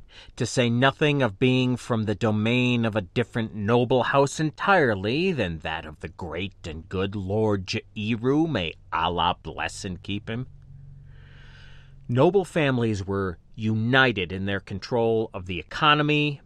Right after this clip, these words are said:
politics, and social structures of the empire. But they were otherwise quite distinct. The rights and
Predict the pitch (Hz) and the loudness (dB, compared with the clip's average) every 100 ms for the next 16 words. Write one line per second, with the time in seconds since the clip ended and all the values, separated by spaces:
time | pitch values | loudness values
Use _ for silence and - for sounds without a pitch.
0 | _ - 135 139 - 135 127 - 92 90 | _ 2 4 4 0 -4 -6 -8 -8 -8
1 | - 156 143 - 123 - - 110 - 101 | -2 2 2 0 -8 -6 -4 -4 -4 -6
2 | 95 98 90 101 104 - 82 78 - - | -4 -6 -4 -2 -2 -2 -6 -6 -6 -12
3 | - - - - - - _ - 107 139 | -20 -20 -20 -20 -20 -20 _ -6 2 4
4 | 147 - 185 202 214 185 139 - 160 147 | 4 4 4 6 4 2 0 -2 0 0
5 | - 113 - - 110 78 - - _ _ | -4 -12 -12 -6 -6 -6 -18 -20 _ _
6 | _ _ _ _ - - - - 123 110 | _ _ _ _ -20 -20 -20 -8 -2 6
7 | 151 175 - 143 | 6 4 -2 -6